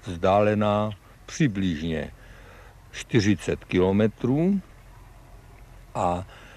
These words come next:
v tom přístavku, který vidíte tady vedle budovy, byly kovářská a kolářská dílna, která sloužila železničnímu provozu.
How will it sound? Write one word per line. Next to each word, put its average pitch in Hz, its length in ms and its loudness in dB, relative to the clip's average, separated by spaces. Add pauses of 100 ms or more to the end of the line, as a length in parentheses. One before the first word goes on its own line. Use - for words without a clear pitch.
(200)
v - 140 -20
tom 98 240 2
přístavku, - 720 -4
který 98 360 -2
vidíte 101 460 -4
tady 85 300 -2
vedle 135 340 2
budovy, 80 640 -2 (520)
byly 147 560 0 (540)
kovářská 151 880 2
a 98 200 -4
kolářská 123 920 2
dílna, 90 760 -2 (280)
která 135 340 0
sloužila 123 720 -2
železničnímu 104 1000 -2
provozu. 85 600 -2